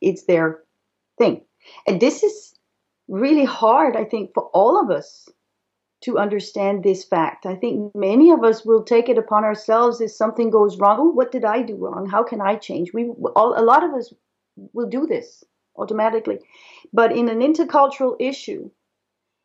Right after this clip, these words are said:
if you're a Muslim wearing, a Muslim girl wearing a scarf, or a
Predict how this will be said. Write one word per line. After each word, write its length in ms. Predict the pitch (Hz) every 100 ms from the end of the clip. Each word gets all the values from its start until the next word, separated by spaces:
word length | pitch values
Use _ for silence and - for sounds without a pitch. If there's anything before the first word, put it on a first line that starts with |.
| -
if 120 | -
you're 120 | 269
a 20 | 262 254
Muslim 260 | 240 254 240
wearing, 400 | 226 220 208 190
a 60 |
Muslim 480 | 220 226 226 202 226
girl 220 | 220 220
wearing 260 | 220 208 214
a 40 |
scarf, 680 | 269 - 208 208 202 202 202 202
or 380 | - 185 180 175
a 200 | -